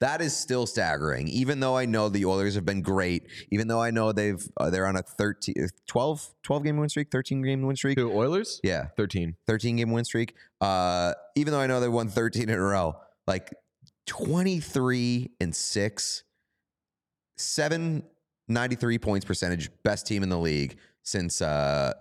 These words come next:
Speaker 1: since Knoblauch's hiring. So they've really traded places, and as of this recording today, the, they are tied with fifty-three points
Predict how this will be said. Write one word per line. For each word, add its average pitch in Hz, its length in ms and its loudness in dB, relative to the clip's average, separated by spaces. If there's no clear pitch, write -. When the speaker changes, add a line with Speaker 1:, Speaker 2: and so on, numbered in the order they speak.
Speaker 1:
since - 300 -4
Knoblauch's 80 480 0
hiring. 73 380 0
So 95 320 0
they've 131 160 0
really 165 280 0
traded 131 340 0
places, 98 640 0
and 92 380 0
as 123 300 0
of 120 360 0
this 110 240 -2
recording 113 580 0
today, 131 580 0
the, 98 440 2
they 107 240 0
are 104 80 0
tied 117 440 0
with 95 300 -4
fifty-three 131 540 0
points 107 360 0